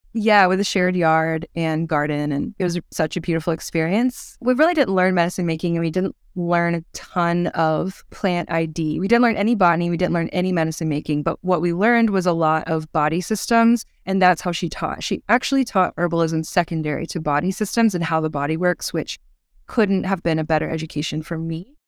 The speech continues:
And I really enjoyed being in a small town with, like, ten other people who were just rabid to soak up her every word, and, and it was a really beautiful experience.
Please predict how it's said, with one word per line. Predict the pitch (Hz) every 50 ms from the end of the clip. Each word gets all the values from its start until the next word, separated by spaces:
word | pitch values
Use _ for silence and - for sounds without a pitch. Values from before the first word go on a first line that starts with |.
| _ _ _ _ - -
And | 190 202
I | 190
really | 185 202 208 214
enjoyed | 202 208 202 185 180 175
being | 165 175 170 165
in | 165 175
a |
small | 185 - - - 165 160 160 160
town | - - 156 147 156 156
with, | 156 156 -
like, | 170 160 - -
ten | - - 165 156
other | 151 151 156 156
people | - - 156 - - 170 170 185
who | 190 - - 170 165 156
were | 156 151 156
just | 156 147 160 - - - - _ _ _ _ _ _ _ - -
rabid | - 170 170 165 156 151 156 151 143 147 160 151 -
to | - 170 156 - - _ -
soak | - - 160 151 -
up | 151 - -
her | -
every | - 160 156 160 156
word, | 151 135 113 95 - 135
and, | 180 180 - -
and | 180 175
it | 165
was | 165 170
a | 165
really | 170 170 165 160
beautiful | 170 160 165 - - 151
experience. | 160 - - - 160 156 156 180 196 208 -